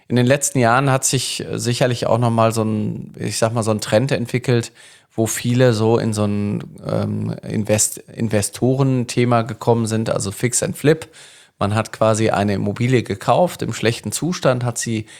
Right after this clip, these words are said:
quasi gefixt und dann wieder geflippt, also verkauft, ähm, und dann eben zu einem besseren Preis verkauft, dann hat dadurch sein Eigenkapital gehebelt.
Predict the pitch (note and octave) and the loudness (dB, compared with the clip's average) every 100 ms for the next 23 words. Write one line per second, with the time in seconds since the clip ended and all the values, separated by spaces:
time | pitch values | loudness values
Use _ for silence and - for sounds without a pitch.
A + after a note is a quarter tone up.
0 | _ - A2 A2 A2 G#2+ - E3+ F3 - | _ -2 0 2 0 -2 -2 -2 0 -4
1 | - A2 A2 A2+ A#2 A2 G#2+ G2+ - - | -2 -2 0 0 0 2 2 0 -4 0
2 | B2+ - - - G2+ G#2 G2 - F#2+ - | 0 -2 -8 -2 -2 -2 -4 -4 -4 0
3 | A2+ D3 - - _ - - _ _ - | 2 2 -2 -14 _ -20 -20 _ _ 2
4 | A#2 A2 A2 A2+ G#2+ - - G2+ A2 G#2+ | 2 2 -2 -2 -2 -2 -2 0 -2 -4
5 | - G#2+ G2+ A2 - G#2 - G2+ B2 - | -6 -4 -2 0 0 -2 0 -2 0 -4
6 | - A2 - G#2 G#2 G2+ G#2+ A2 G#2+ - | 0 -2 0 -2 -2 0 0 0 0 0
7 | G#2 - A#2+ A#2 A#2 - - G#2 G2 G#2+ | 0 0 0 0 -2 -2 -2 0 0 -2
8 | G2+ A2 G#2+ A2+ B2 | -2 0 2 0 0